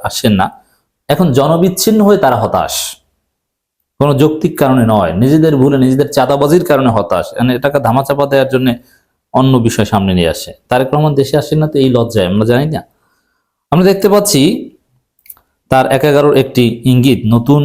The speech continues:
আজকে নতুন করে এখানে চলে এসেছে। যদি সেটাই হয়, তাহলে আজকে আমরা যে প্রশ্ন নিয়ে সংসদ নির্বাচন, কেমন প্রার্থী চাই, এখানে আলোচনা করতে এসেছি, সেগুলো কিন্তু ভেস্তে যাবে। কোথায়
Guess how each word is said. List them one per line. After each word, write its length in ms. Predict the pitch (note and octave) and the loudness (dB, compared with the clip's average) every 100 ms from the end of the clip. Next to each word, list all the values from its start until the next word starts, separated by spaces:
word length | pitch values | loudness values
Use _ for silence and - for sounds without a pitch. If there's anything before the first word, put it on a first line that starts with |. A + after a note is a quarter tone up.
| D3+ _ A#2 | -4 _ -4
আজকে 220 | A2+ A#2+ | -4 0
নতুন 260 | A#2+ A#2+ C#3+ | 0 2 0
করে 200 | C3 A2 - - _ _ _ _ _ - | 2 0 -4 -18 _ _ _ _ _ -4
এখানে 280 | D3+ C3+ B2 | 0 2 2
চলে 200 | B2+ A2 | 0 0
এসেছে। 360 | G2 - F#2 - G3+ - _ _ _ _ _ | 0 -2 -2 -2 -4 -10 _ _ _ _ _
যদি 180 | A#2 D3+ | 0 0
সেটাই 300 | E3+ D3+ E3 | 0 0 0
হয়, 300 | A#2+ C3+ G2+ F2+ | 2 0 0 0
তাহলে 220 | A2+ C3 C3+ | -2 0 0
আজকে 220 | A#2+ - | -2 -2
আমরা 200 | C3 B2+ | 0 0
যে 100 | A#2+ A#2 | 0 0
প্রশ্ন 340 | A#2 A#2 - B2 | 0 -2 -2 0
নিয়ে 220 | A#2 G#2 - | 2 0 -2
সংসদ 320 | A#2+ A#2 A2 | -2 -2 0
নির্বাচন, 460 | A2+ G#2+ A#2 A#2 G#2+ - _ _ _ _ _ - | 0 2 0 0 -4 -4 _ _ _ _ _ -2
কেমন 160 | B2 A#2+ | 0 2
প্রার্থী 360 | A#2+ A2+ - G2+ - _ _ _ - | 0 -2 -2 -4 -4 _ _ _ -2
চাই, 200 | A2+ F#2 - - _ _ _ | 0 0 -4 -18 _ _ _
এখানে 240 | A#2+ C3+ C#3+ | -2 0 2
আলোচনা 380 | A#2+ C3+ D#3 C#3+ | 0 0 0 0
করতে 240 | C3+ A2+ | 0 0
এসেছি, 240 | A2 A#2 A2 | 0 0 -2
সেগুলো 280 | A2 B2+ C3+ | 0 0 0
কিন্তু 200 | C3 A#2+ | 0 -2
ভেস্তে 320 | G2 A#2 - F#2+ | 0 -2 0 -2
যাবে। 240 | F2 D#2+ - _ _ _ _ _ _ _ _ _ - - - - - - - - - | -2 -6 -16 _ _ _ _ _ _ _ _ _ -12 -6 -4 -2 -2 -4 -12 -18 -4
কোথায় 300 | A3+ F#3+ | 0 0